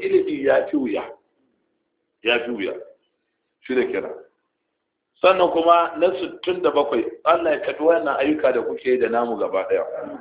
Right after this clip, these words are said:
Al-maharatu bil Qur'an, mutum ya ƙware da Qur'ani.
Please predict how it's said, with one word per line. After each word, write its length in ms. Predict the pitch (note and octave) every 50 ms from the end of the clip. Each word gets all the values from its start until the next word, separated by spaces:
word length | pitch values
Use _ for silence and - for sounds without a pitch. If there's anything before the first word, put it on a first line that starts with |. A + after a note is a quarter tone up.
| - - - - - - _ _ _ _ _ _ -
Al-maharatu 840 | C#3+ D3 D3+ D3 D3+ D3 D3 D3 D#3+ E3 F3 F3+ F3+ F3+ - F3 D3 C3
bil 180 | C3+ C3 C3 B2
Qur'an, 420 | - A#2 A2+ - - C3+ B2 A#2 - - -
mutum 240 | A2+ - - D#3 D3+ C#3+
ya 80 | C3 B2+ - -
ƙware 240 | E3 E3 E3 D#3+ D3
da 100 | B2+ A2+
Qur'ani. 500 | - A2+ A#2 A2 - A#2+ B2 A#2+ A2 -